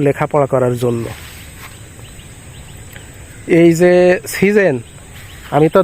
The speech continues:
দেখেছি এই বছর, মানে, প্রথম তো প্রচণ্ড খরা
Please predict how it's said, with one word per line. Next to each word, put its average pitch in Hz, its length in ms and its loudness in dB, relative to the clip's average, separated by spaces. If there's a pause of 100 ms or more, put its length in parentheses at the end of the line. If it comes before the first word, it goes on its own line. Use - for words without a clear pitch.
দেখেছি 175 300 0 (160)
এই 151 100 4 (100)
বছর, 180 280 2 (1080)
মানে, 156 180 2 (140)
প্রথম 165 280 2 (140)
তো 202 80 4 (680)
প্রচণ্ড 175 360 2 (160)
খরা 170 220 0